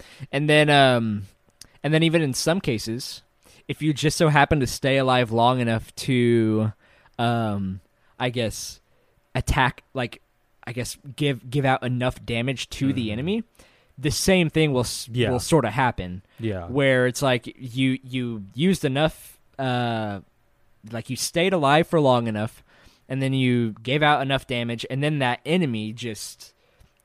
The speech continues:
Speaker 1: uses some mega move and
Speaker 2: Mm-hmm.
Speaker 1: wipes out the rest of your, your party.
Speaker 2: Right.
Speaker 1: Uh, one thing I can think of immediately is at the end of disc one for, I believe it's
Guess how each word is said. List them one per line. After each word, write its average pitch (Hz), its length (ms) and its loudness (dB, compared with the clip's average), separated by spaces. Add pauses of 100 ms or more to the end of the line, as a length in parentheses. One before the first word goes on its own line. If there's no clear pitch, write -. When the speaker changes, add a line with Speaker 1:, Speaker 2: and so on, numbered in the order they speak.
Speaker 1:
uses 135 400 0
some 127 580 0
mega 127 380 2
move 113 500 0
and 110 380 -4
Speaker 2:
Mm-hmm. 101 120 -6
Speaker 1:
wipes 127 280 0
out 120 160 -2
the 117 80 -4
rest 107 260 -4
of 101 120 -10
your, 95 500 -4
your 98 180 -6
party. 92 440 -6 (260)
Speaker 2:
Right. 82 260 -12
Speaker 1:
Uh, 110 280 0
one 135 320 2
thing 135 240 -2
I 127 100 0
can 120 320 -8 (140)
think 127 320 -6
of 120 160 2
immediately 127 760 0
is 113 460 -2
at 123 120 -4
the 117 160 -4
end 123 220 -2
of 101 260 -4
disc - 360 -4
one 98 640 -4 (500)
for, 95 840 -2
I 104 60 -10
believe 135 240 -2
it's - 220 -12